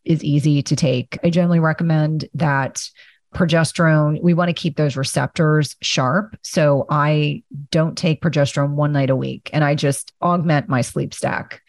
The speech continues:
which I'm sure there'll be plenty of questions about that when I get to the sleep webinar that will be featured in July. When it comes to estradiol or estrogen,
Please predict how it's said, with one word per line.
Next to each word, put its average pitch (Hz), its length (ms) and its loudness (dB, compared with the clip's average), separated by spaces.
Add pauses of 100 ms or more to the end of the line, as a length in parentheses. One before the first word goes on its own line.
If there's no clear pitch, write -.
(120)
which 160 180 0
I'm 156 100 0
sure 170 180 0
there'll 151 100 0
be 151 120 2
plenty 214 320 0
of 202 100 -2
questions 180 380 -2
about 160 220 0
that 147 240 -2
when 160 100 0
I 156 80 0
get 160 280 0
to 151 360 -2 (360)
the 170 60 0
sleep 214 280 -2
webinar 165 460 2
that 147 120 0
will 156 100 0
be 147 120 -2
featured 143 560 0
in 143 420 -2
July. 147 560 0 (380)
When 196 160 2
it 202 80 -2
comes 254 300 0
to - 100 -2
estradiol 147 960 0 (340)
or 170 200 2
estrogen, 143 580 -2